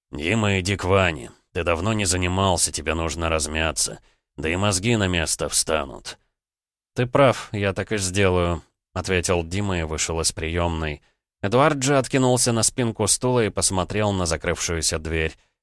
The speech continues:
Ему как-то незаметно передалась нервозность его главы. Что-то здесь действительно было не так, но они этого пока не узнают. Оставалось только ждать и надеяться, что на этот раз всё обойдётся.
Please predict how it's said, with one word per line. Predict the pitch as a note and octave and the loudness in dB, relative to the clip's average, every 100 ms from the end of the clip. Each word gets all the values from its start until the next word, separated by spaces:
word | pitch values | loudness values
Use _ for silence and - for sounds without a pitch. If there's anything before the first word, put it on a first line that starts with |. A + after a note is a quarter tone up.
| _ | _
Ему | E2 G2 B2+ | -4 0 0
как-то | B2+ - A#2+ | 0 2 2
незаметно | A2+ G#2 G#2+ A#2+ - A#2+ | 4 2 0 -2 -2 -2
передалась | A#2 G#2+ G2+ G2 G#2 G#2 | 0 0 2 2 2 0
нервозность | G#2 F#2+ F2+ F#2+ F#2 F2+ - F#2+ | 0 2 2 2 0 -2 -2 -2
его | F2+ F2+ | 0 0
главы. | F2 F2+ F2 F2 D2+ - _ _ _ - | 2 0 2 0 -2 -8 _ _ _ -12
Что-то | - B2+ D3 | -6 0 0
здесь | A#2 C3+ B2 | 2 0 0
действительно | A2 A#2+ G#2 - C3+ C3+ C3 | 0 0 0 0 0 2 2
было | A#2+ A#2+ | 2 2
не | A#2 A2+ | 2 -2
так, | - F2+ - - - | 0 -2 -2 -14 -4
но | F2+ | -2
они | F2+ F#2 | -2 -2
этого | F2+ F2 F2 | -2 0 0
пока | F2 - F2 | 0 0 0
не | E2+ | 0
узнают. | E2 F2 F2 E2 D#2+ - _ _ _ | -2 -2 -2 -2 -6 -10 _ _ _
Оставалось | G2 - A2+ D3+ C#3 | -2 0 2 4 4
только | - A#2 A#2+ | 2 0 0
ждать | F#2 F2 C#3 - | 0 2 0 2
и | G#2 | 0
надеяться, | F#2+ F2+ B2 C3 A#2 G2+ | 0 0 0 0 0 -2
что | - G2 | -2 -2
на | F#2 F2 | 0 0
этот | F2 E2+ | 0 0
раз | F#2 G#2 | 0 0
всё | - - E2 | 0 0 0
обойдётся. | E2 E2+ E2+ F2 F#2 - D#2 | 2 0 0 0 0 0 -4